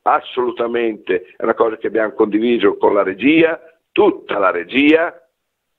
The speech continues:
cioè la difesa della Costituzione, signori miei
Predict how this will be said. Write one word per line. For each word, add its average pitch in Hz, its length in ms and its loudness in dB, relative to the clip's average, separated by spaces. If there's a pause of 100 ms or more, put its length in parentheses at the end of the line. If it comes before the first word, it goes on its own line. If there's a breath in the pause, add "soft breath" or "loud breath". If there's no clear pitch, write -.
(160)
cioè 120 200 0
la 107 140 -4
difesa 175 880 0 (140)
della 135 580 0
Costituzione, 135 1120 0
signori 78 380 -10
miei 64 300 -10